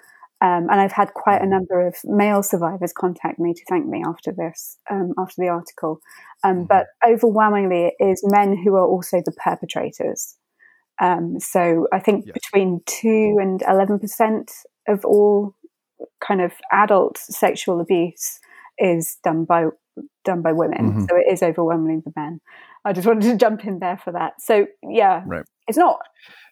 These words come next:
Speaker 2: No, no. Yeah, yeah, no,
Speaker 1: entirely
Speaker 2: that's good.
Speaker 1: men, but
Speaker 2: Yeah.
Speaker 1: yeah.
Speaker 2: Yes, but predominantly. Well, and I think,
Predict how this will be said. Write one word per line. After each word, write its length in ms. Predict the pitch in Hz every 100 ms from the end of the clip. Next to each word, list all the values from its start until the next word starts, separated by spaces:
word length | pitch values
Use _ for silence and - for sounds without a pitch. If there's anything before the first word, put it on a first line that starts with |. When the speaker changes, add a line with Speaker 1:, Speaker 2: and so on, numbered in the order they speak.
| -
Speaker 2:
No, 340 | 139 147 165
no. 200 | 196 180 131
Yeah, 220 | 131 147
yeah, 140 | 156
no, 80 | 147 143
Speaker 1:
entirely 100 | 196
Speaker 2:
that's 120 | 185
good. 120 | 180
Speaker 1:
men, 120 | - -
but 200 | - -
Speaker 2:
Yeah. 80 | 123
Speaker 1:
yeah. 120 | - 202 _ _ _ _ _
Speaker 2:
Yes, 180 | 110 104
but 140 | - 117
predominantly. 480 | 127 110 104 101 113 - -
Well, 140 | 220 226
and 100 | 240
I 60 |
think, 220 | 254 262